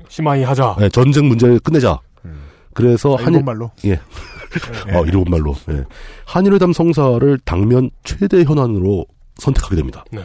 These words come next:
Speaker 2: 또 그걸 막 선거 공약으로 걸고 막 그러고 나오죠. 회담이라는 게 사실 그 양쪽에 확고한 의지가 없다면 이승만 때처럼 아무리 여러 번 해도 소용이 없는 건데.
Speaker 1: 그렇습니다.
Speaker 2: 진짜 양쪽이 뭔가를 하고 싶어하고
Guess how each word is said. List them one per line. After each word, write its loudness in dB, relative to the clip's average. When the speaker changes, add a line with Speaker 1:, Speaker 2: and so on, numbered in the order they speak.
Speaker 2:
또 -12
그걸 2
막 0
선거 -2
공약으로 0
걸고 -2
막 -4
그러고 -4
나오죠. -4
회담이라는 2
게 -2
사실 -4
그 -2
양쪽에 2
확고한 4
의지가 2
없다면 0
이승만 2
때처럼 -2
아무리 2
여러 6
번 4
해도 2
소용이 2
없는 0
건데. -4
Speaker 1:
그렇습니다. -14
Speaker 2:
진짜 0
양쪽이 2
뭔가를 2
하고 -2
싶어하고 0